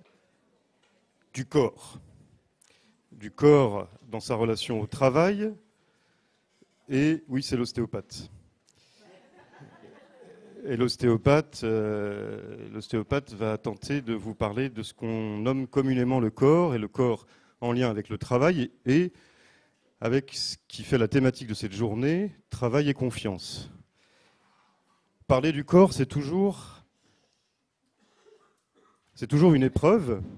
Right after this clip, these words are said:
parce que, euh, on part en quête d'un objet qui pourtant fait tout le temps sujet à notre endroit.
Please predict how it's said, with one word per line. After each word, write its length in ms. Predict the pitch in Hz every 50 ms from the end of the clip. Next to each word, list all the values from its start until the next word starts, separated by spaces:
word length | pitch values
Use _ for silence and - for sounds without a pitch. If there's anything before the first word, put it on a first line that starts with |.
| - _
parce 300 | - 123 123 - - -
que, 400 | - 156 165 185 190 185 147 - - - - _ -
euh, 720 | 170 110 107 110 117 110 110 110 107 104 107 110 113 117 - - - - - 117 - _ _ _ _ _ - - - - _ _ _ _ _ _ -
on 220 | 160 123 113 104
part 280 | - 156 156 160 139 127
en 280 | 127 120 113 107 101 - _ _ -
quête 540 | - 180 185 185 - - - - - - - _ _ _ _ _ _ _ -
d'un 260 | 120 120 127 123 127
objet 560 | 143 135 120 120 113 120 139 160 214 220 - _ _ _ _ _ _ _ _ _ _ _ _ _ _ _ _
qui 140 | - - 127
pourtant 400 | 123 135 131 - - - 165 180
fait 180 | - - 147 139
tout 140 | 139 - 151
le 80 | 147
temps 160 | - 180 175
sujet 580 | 170 - - - 143 143 131 104 120 101 - - _ _ _ _ _ _ _ _
à 120 | - 107
notre 240 | 110 120 120 - -
endroit. 400 | 117 113 101 95 98 92 - -